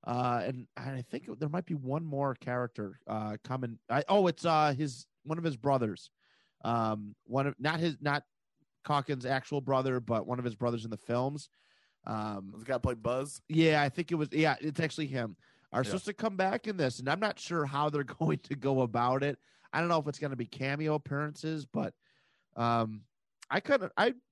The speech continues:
Speaker 1: honestly wouldn't hate them finding a creative way to make these all characters the mains. Um, again, I think that would be pretty hilarious. I really, really do. Uh,
Speaker 2: Yeah, my, my idea would be just to, like, have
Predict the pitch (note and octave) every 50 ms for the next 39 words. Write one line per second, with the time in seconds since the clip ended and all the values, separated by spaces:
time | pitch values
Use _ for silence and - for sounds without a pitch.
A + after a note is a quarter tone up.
0 | _ _ - - F3+ F#3+ F#3+ F#3 D#3 D#3+ F#3 F#3+ E3+ D#3 D3 D#3+ D#3 D3+ C#3+ -
1 | C3+ C3 C#3+ C#3 - _ - C3+ C3 B2 B2 - - C3+ C3+ C3 B2+ A#2+ A2+ -
2 | - - C3 B2+ A#2+ A#2+ G#2+ A2 A#2 A#2 A#2 A2 A2+ G#2+ G2 E2+ _ - A2+ A#2+
3 | A#2 - _ _ _ _ _ _ F#2 A#2 A#2+ A#2 A2+ B2 A#2+ C#2 - - - B2
4 | A2+ G#2+ - A2 G#2 - A2 G#2+ A2+ A2 G#2 G#2 G#2 G#2+ G#2+ - - _ _ _
5 | _ _ _ _ _ _ _ _ _ - G#2+ G#2+ G#2 G2 F#2 E2+ D2 - _ _
6 | _ _ _ _ _ _ _ - - B2 A2 A#2+ A#2 B2 C3 G3+ G#3 G3+ G3 F#3
7 | E3+ E3 - F3 E3+ D#3+ D3+ D3 C#3 B2 A2 G#2 F2 - - - - - B2 C3
8 | C3+ C#3+ D#3 C#3+ C#3+ B2+ B2+ A#2+ G#2+ A2 G#2+ F2+ G2+ F2 C2 - _ - - -
9 | _ _ _ _ _ _ - - A2 A2 G#2+ G#2+ G#2+ G#2+ G#2+ G#2+ G2+ A#2 A2+ -
10 | - _ - C3 E3 G#3 G#3 - _ _ - B2 A#2 B2 D3 F#3+ F3+ D3+ B2+ B2
11 | A#2 A2+ A2 G#2+ G2+ G2 A2 G#2+ G#2+ G#2 A2 A2+ G#2+ - - - - _ _ _
12 | _ G#2+ G#2 G2+ G2 F2+ F#2+ G#2 G2 F2+ - A2 G#2 G2+ G2